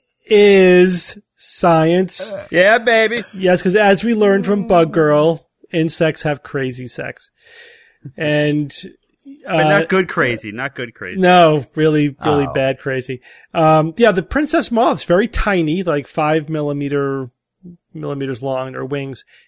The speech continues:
Speaker 1: Eh, very pretty, very colorful. Um, the pictures are really gorgeous. Uh, but they have this, you know, wacky genitalia. And it, they, so the thinking is that this, this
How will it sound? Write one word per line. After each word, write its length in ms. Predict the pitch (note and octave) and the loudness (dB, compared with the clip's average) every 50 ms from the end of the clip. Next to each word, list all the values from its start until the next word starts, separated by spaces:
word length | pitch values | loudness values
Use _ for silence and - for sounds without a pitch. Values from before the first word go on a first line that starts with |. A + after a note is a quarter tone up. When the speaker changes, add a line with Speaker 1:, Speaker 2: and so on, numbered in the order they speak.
| _ _ - | _ _ -12
Speaker 1:
Eh, 140 | D#3 D#3 D#3 - | -10 -10 -12 -6
very 280 | - D#3 D#3 E3+ G#3 A#3+ | -2 0 2 2 2 2
pretty, 400 | - - - G#3+ G#3 E3 C#3+ B2 | -2 -4 -2 0 0 0 -2 -4
very 220 | B2 C#3 C#3+ D#3+ | -6 -6 -6 -6
colorful. 800 | D#3+ - - D3+ C#3+ C#3 C3+ C3 - _ - C3 C3+ D#3+ D#3+ - _ _ _ _ _ _ _ _ | -6 -6 -6 -4 -4 -4 -4 -6 -8 _ -6 -4 -4 -4 -4 -6 _ _ _ _ _ _ _ _
Um, 280 | - D3+ C#3+ C#3+ C#3 C3+ | -6 -2 -2 -2 -2 -2
the 100 | C#3 C#3 | -4 -6
pictures 340 | - D#3+ D#3+ - - D3 D3 | -6 -8 -10 -10 -8 -8 -6
are 60 | C#3+ | -4
really 220 | C#3 C#3 C#3 D3 | -4 -4 -4 -4
gorgeous. 640 | D#3 - D3 C#3 B2+ B2+ A#2 - C3+ C#3 B2+ - - _ _ _ _ _ _ _ | -4 -4 -4 -2 -2 -4 -4 -6 -8 -8 -10 -12 -16 _ _ _ _ _ _ _
Uh, 120 | - C#3+ C#3 | -4 -4 -2
but 200 | C3 D3 D3 C#3+ | -2 -4 -4 -2
they 100 | D#3+ D3+ | -2 -2
have 300 | C3 C3+ D3+ D3+ D3 C#3 | -2 -2 -2 -4 -4 -4
this, 260 | D#3+ D#3 - - - | -8 -10 -10 -12 -12
you 80 | F3+ E3 | -10 -8
know, 100 | E3 D3+ | -6 -4
wacky 380 | C#3 C3+ C3 C3+ - - A2+ | -4 -4 -4 -4 -4 -6 -6
genitalia. 640 | - D3 C#3+ D#3 D#3+ - - C#3 B2+ B2 C3 C3+ C3+ - _ - _ - | -6 -6 -8 -8 -8 -10 -8 -8 -6 -6 -6 -8 -10 -12 _ -16 _ -2
And 140 | F3 E3 F3 | 2 4 4
it, 220 | F#3 F#3+ F#3 - | 4 2 0 0
they, 240 | G#3+ F3 E3+ E3+ - _ _ _ _ _ _ _ | 0 0 0 -2 -4 _ _ _ _ _ _ _
so 420 | - - F#3 E3+ E3+ F3 F3+ - _ _ | 0 4 4 6 6 4 0 -4 _ _
the 140 | - F#3 | -4 -2
thinking 400 | E3 - B3 D4+ D4+ D4+ A3+ F3+ | 0 0 0 0 0 -2 -2 -2
is 420 | D#3+ C#3+ C3+ C3+ C3+ C3+ C#3+ - F#3+ | -2 -2 -4 -6 -6 -10 -12 -14 -16
that 600 | F3+ E3 C#3 C#3 D#3+ D3+ D3 C#3+ C#3+ D3 C#3+ - - - _ _ _ _ _ _ _ | -16 -10 -4 -2 0 0 0 0 0 -2 -4 -8 -12 -20 _ _ _ _ _ _ _
this, 500 | - B3+ F#3+ D3 E3 F#3 G#3 F#3 - G3+ E3+ F#3+ F#3 - _ _ _ | -20 -20 -4 0 2 2 2 2 -2 -6 -12 -16 -20 -20 _ _ _
this 320 | - F#3 F3+ F#3+ - - | 0 0 0 0 0 -4